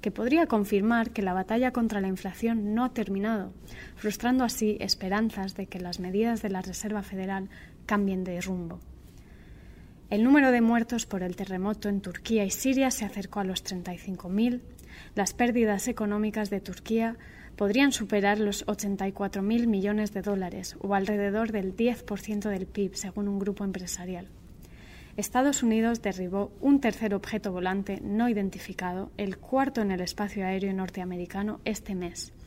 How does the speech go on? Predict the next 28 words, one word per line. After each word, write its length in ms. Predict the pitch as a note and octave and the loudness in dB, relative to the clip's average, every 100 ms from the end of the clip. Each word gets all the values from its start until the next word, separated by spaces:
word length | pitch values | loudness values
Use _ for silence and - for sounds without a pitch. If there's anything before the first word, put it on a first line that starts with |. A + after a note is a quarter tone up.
| - - - | -18 -18 -8
El 120 | F#3 | -6
Pentágono 680 | F#3 F3 E3+ G#3 G#3+ A3+ A3+ | -4 -6 -2 0 2 2 2
aún 160 | G3+ G3 | 2 0
no 140 | F#3 | -2
sabe 300 | - A#3 B3+ | -2 0 2
lo 120 | A#3+ | 2
que 140 | A3+ G3 | 0 -2
son 240 | - A3+ | -2 0
estos 320 | A3 - G3 | 0 0 -4
objetos, 520 | F3 - G#3+ A#3+ B3 - - - | -4 -6 -6 -6 -10 -12 -16 -6
pero 160 | - G#3 | 2 4
dijo 400 | B3 C#4 - - - - | 4 2 -4 -10 -10 -8
que 80 | |
se 100 | G#3 | -6
acercaron 500 | F#3+ G3 F#3+ A3 A#3 | -6 -8 -4 0 2
a 60 | A3 | 2
instalaciones 680 | G3+ G#3 F#3 F3+ G#3+ G#3+ G#3 | 0 -2 -4 -4 -2 -2 0
militares 460 | F#3+ F3+ G3 F#3 F3+ | -2 -2 -2 -4 -4
sensibles 840 | - F3+ - C4+ B3 G#3+ A3+ - - - | -6 -6 -2 2 4 2 0 -8 -12 -4
y 80 | A3+ | 0
representaban 680 | G#3 A3 A3 A3+ G#3+ B3+ C4+ | 2 2 0 0 2 4 4
una 140 | B3+ | 2
amenaza 440 | B3+ A3 G#3 A3 A#3 | 2 4 2 2 0
potencial 680 | G#3 G3 F#3 - F#3+ G#3+ | 0 -2 -4 -2 0 0
para 180 | A3 G3+ | 2 0
la 120 | F#3 | 0
aviación 500 | F3+ F3+ F3 G#3 G3+ | 0 -2 -2 -2 -2
comercial. 600 | G3+ F#3 F#3 - G3 - | 0 -4 -4 -8 -14 -14